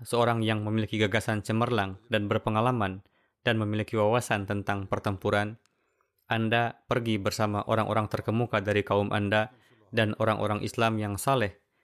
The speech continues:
dan akan bergabung dengan saudara-saudara Anda. Oleh karena itu, janganlah berkekurangan dalam bersikap baik terhadap mereka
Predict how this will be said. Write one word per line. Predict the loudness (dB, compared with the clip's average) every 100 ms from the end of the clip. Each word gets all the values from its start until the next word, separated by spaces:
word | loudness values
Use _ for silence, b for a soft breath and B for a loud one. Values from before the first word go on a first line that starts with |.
| _ _ 0
dan | 0 0 -2
akan | -2 0 -2 -2
bergabung | 0 2 0 0 0
dengan | 0 -2
saudara-saudara | 0 0 0 0 0 0
Anda. | 0 0 0 -2 _ _ _ _ _ _ 0
Oleh | 2 2
karena | 0 -2 -2
itu, | -2 0 -2 -4
janganlah | -2 0 2 0 -2 -6
berkekurangan | 0 2 2 2 4 4 2 -2
dalam | 0 0
bersikap | 0 -2 0 -2 0
baik | 2 2 0 _ _ -4
terhadap | 0 2 0 0
mereka | 0 0 -2